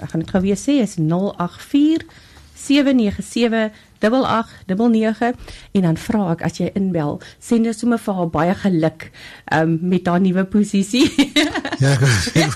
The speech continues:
Speaker 1: <laughs> As jy vir haar bel, sê, "Luister, geluk," en dan kan jy sê wat jy, maar julle is, ehm, weet, dis 'n gemeenskapprojek, soos jy van die begin af weet, elke keer so. Hierdie is nie 'n, hierdie is net, die Here sê, hy, jy weet, ons, ons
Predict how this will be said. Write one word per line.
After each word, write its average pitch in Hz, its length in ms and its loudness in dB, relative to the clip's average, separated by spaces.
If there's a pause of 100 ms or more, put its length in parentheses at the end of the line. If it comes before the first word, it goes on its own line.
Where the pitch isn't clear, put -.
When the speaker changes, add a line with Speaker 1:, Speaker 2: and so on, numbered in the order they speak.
Speaker 1:
<laughs> 175 160 2
As 392 80 -6
jy 392 160 -6
vir 359 80 -10
haar 370 160 -4
bel, 359 220 -2
sê, 381 100 -8
"Luister, 320 400 -2
geluk," 269 480 -4
en 185 220 -4 (260)
dan 180 140 -4
kan 208 100 -2
jy 196 80 0
sê 202 240 -4
wat 160 160 -2
jy, 170 80 -6 (220)
maar 202 100 0
julle 233 160 2
is, 247 80 -8 (160)
ehm, 190 220 -4 (240)
weet, 226 140 -2
dis 247 180 -2
'n 233 80 -6
gemeenskapprojek, 190 1040 -4 (160)
soos - 180 -10
jy 180 100 -10
van 180 200 -8
die 175 80 -10
begin 170 240 -8
af 165 80 -2
weet, 160 160 -4
elke 147 240 -4
keer 170 60 -4
so. 165 160 -6 (340)
Hierdie 233 260 0
is 262 160 -6
nie 269 160 0
'n, 202 140 -4 (420)
hierdie 214 280 -2
is 254 180 -6
net, 180 340 -6 (680)
die 185 120 0
Here 185 160 0
sê, 185 380 -6 (320)
hy, 147 100 0 (140)
jy 214 60 -6
weet, 247 140 0
ons, 240 200 -2 (320)
ons 240 180 0